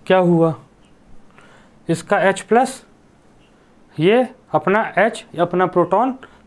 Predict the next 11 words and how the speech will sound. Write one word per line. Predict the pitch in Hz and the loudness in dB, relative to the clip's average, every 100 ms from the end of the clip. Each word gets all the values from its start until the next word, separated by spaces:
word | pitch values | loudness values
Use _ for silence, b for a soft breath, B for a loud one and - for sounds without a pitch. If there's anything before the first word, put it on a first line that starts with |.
| 135 | -2
दे | 185 | 0
देगा | 196 208 214 | 2 2 2
किसको, | 214 208 - 269 269 b b b | 2 -2 0 -2 -2 b b b
एनएच | - 175 175 - | -2 0 -2 -4
थ्री | 165 180 | -2 -2
को। | 175 160 - - _ _ _ _ - _ _ b b b b - | 0 -4 -6 -20 _ _ _ _ -20 _ _ b b b b -4
तो | 175 | -2
ये | |
क्या | 180 202 | 0 0
बनेगा, | 214 214 214 214 247 247 - - - - | 2 2 4 4 2 -2 -12 -20 -20 -2
एनएच | 160 175 220 247 | 0 2 2 0